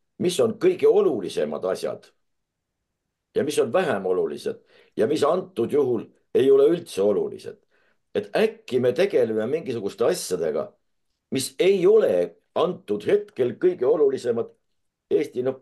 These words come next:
ees seisvate, kõige tähtsamate ülesannete taustal. Nii et, no, on võib-olla valest otsast midagi, midagi ette võetud. Aga noh, kellele sa seletad või kellele sa räägid?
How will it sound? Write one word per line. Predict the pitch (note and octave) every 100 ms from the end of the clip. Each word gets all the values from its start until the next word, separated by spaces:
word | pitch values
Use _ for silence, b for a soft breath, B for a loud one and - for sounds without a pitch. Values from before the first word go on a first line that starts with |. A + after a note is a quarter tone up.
| _
ees | C3+ C#3 - _ _
seisvate, | C#3 D3 A2 - A2+ - _ _
kõige | - D#3+ D#3 -
tähtsamate | A3 F3+ - F#2+ E2+ - A2
ülesannete | G2 D#2+ D#2 D2 C2 - C2+ - _ _ _ _ _ _ _ _ _ _ _ _ _ _ _ _ _ _ _ -
taustal. | B2 - D#2+ C2+ C2
Nii | A2+
et, | A#2 -
no, | D3 D3+ - _ _ _ _ _ _
on | C#3+
võib-olla | E3 - D#3+
valest | F3+ F3+ - C3
otsast | - A2+ F2+ -
midagi, | A2 G2+ E2+ A#2 G#2 -
midagi | B2 B2+ B2 E3+
ette | - A#2+
võetud. | B2 A#2+ A#2 A#2 - _ _ _ _ _ _ _ _ _ F2+
Aga | A2 A#2 B2+
noh, | C#3+ - A2
kellele | D3 D3+ C3 A#2+
sa | C3+
seletad | C3 E3 C#3 - A#2
või | A#2
kellele | D#2+ E2 F2+
sa | B2
räägid? | C#3 C#3 C3+ A#2